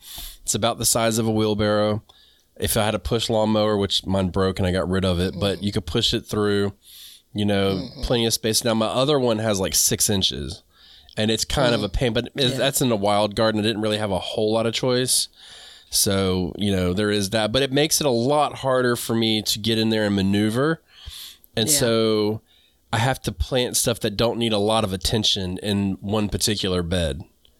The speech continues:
Speaker 2: Oh, smart.
Speaker 1: Yeah.
Speaker 2: Mm-hmm.
Speaker 1: You know,
Speaker 2: Mm-hmm.
Speaker 1: because I can't get to the front side of, that's why, like, in my videos, you know how I always go to the back side of that tomato bed?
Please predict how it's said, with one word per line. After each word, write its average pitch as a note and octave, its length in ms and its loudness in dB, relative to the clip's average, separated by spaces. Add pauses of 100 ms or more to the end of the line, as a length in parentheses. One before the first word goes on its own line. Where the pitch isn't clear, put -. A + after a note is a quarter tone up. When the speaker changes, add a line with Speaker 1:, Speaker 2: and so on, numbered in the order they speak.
(340)
Speaker 2:
Oh, E3 240 -2
smart. E3 340 0
Speaker 1:
Yeah. - 200 0
Speaker 2:
Mm-hmm. C#3 400 -10
Speaker 1:
You G#2+ 100 0
know, G2+ 140 2
Speaker 2:
Mm-hmm. G2 60 -2
Speaker 1:
because A2+ 240 0
I B2 40 0
can't B2 320 -2
get C3+ 180 -2
to - 80 -2
the A2+ 100 -2
front - 520 -2
side A#2+ 320 2
of, G#2+ 100 0
that's B2+ 220 0
why, D3 140 4
like, C#3 260 0
in C3 80 0
my A2+ 200 2
videos, A2+ 540 0
you A#2 80 0
know A#2 80 2
how B2 80 2
I A#2+ 60 2
always A2+ 240 2
go A#2 160 0
to A2+ 60 2
the G#2+ 60 0
back G#2 400 -2
side A2+ 240 0
of G#2+ 60 -2
that G#2+ 160 -4
tomato A2 320 0
bed? C3+ 340 0